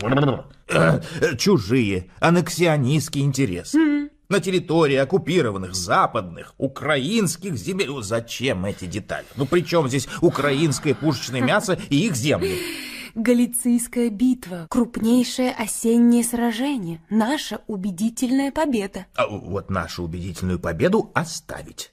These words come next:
Speaker 1: А пушечное
Speaker 2: Да.
Speaker 1: мясо, аннексионистские интересы, оккупированные западные украинские земли полностью убрать.
Speaker 2: А что же тогда?
Speaker 1: Это вы меня спрашиваете?
Speaker 2: Может, про журавлей, которых используют в качестве посыльных?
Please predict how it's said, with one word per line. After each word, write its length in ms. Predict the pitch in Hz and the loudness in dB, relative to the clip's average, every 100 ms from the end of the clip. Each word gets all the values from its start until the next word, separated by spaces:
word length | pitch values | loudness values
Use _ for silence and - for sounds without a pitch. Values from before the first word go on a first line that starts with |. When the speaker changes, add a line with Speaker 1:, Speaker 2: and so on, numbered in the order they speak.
| _ | _
Speaker 1:
А 140 | 95 | -4
пушечное 640 | - 92 107 101 - 107 | -2 -4 -4 -4 -6 -2
Speaker 2:
Да. 60 | 104 80 | -2 -2
Speaker 1:
мясо, 260 | - - _ - | -6 -10 _ -4
аннексионистские 1080 | 147 160 143 151 143 113 131 135 - 135 | -2 0 -2 -2 -2 -2 -2 -2 -4 -8
интересы, 560 | 131 143 107 - - - _ - - | -6 -4 -4 -4 -10 -12 _ -10 0
оккупированные 880 | 170 170 - 175 196 185 180 180 | 2 2 -2 0 2 2 0 0
западные 640 | 170 98 151 185 180 160 180 | -2 2 0 0 -2 -2 0
украинские 840 | 170 123 131 151 196 180 - 190 185 | 0 2 0 0 -4 -4 -6 -8 -6
земли 500 | 107 127 214 226 240 - _ | -4 0 0 0 -4 -8 _
полностью 760 | - 311 311 294 214 139 - 104 | -2 2 6 6 6 0 -2 -6
убрать. 400 | 92 82 76 - _ | -6 -6 -10 -14 _
Speaker 2:
А 240 | - 202 190 - - - _ | -2 -2 -6 -14 -20 -20 _
что 280 | - - 240 | -16 -2 0
же 120 | 208 | 0
тогда? 480 | 202 196 185 170 202 - _ _ | -2 -2 -2 -2 -6 -12 _ _
Speaker 1:
Это 360 | - 78 82 85 | -10 -8 -10 -8
вы 80 | 87 | -6
меня 240 | 98 170 | 0 0
спрашиваете? 500 | 208 - 92 - - _ | 0 -6 -12 -14 -20 _
Speaker 2:
Может, 420 | 208 208 202 - - _ | -6 -4 -6 -10 -20 _
про 300 | 233 208 202 | -4 -2 -2
журавлей, 600 | 196 202 208 196 190 240 | -2 0 0 2 0 -2
которых 540 | 247 - 247 254 254 - | -4 -8 -2 -2 -2 -4
используют 600 | 240 - - 254 226 254 | -10 -10 -2 0 0 -4
в 100 | - | -6
качестве 480 | - 247 247 233 - | -6 -4 -4 -10 -8
посыльных? 720 | 254 254 - 269 254 240 240 | -6 -4 -4 -4 -2 -4 -6